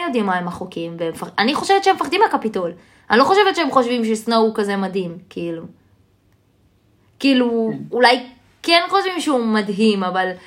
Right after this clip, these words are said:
Speaker 1: הם מתחילים לאט לאט לקלף ממנו את השכבות ולראות את האמת, או יש דברים שהם יודעים שאסור, כאילו, פשוט אסור. אולי מ-, מלמדים אותם להיות טיפשים כנראה,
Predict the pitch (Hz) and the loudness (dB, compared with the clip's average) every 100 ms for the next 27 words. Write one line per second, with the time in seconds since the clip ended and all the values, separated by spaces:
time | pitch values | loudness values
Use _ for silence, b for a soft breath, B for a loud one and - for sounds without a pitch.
0 | B 202 214 208 220 233 269 277 294 - | B -4 -2 0 2 4 6 4 4 2
1 | 202 294 294 285 302 294 294 285 277 - | 2 0 2 2 2 -4 -4 -4 -6 -2
2 | 269 320 247 202 196 196 233 247 262 262 | 0 0 0 -2 -2 -2 0 2 4 4
3 | 262 262 294 262 220 196 190 185 B B | 0 0 0 0 0 -4 -4 -8 B B
4 | 262 302 311 262 240 233 240 294 330 320 | -4 0 2 0 0 -2 -2 -2 -2 -2
5 | - 349 220 196 - - - - 226 277 | 0 0 0 -2 -10 -10 -14 -18 -6 -4
6 | 277 214 226 247 294 - 247 226 226 262 | -2 2 4 2 0 -4 0 0 0 0
7 | 254 220 220 - 220 - - 247 240 220 | 0 0 -2 -4 -10 -8 -4 -4 -4 -4
8 | 196 185 180 180 | -6 -6 -10 -10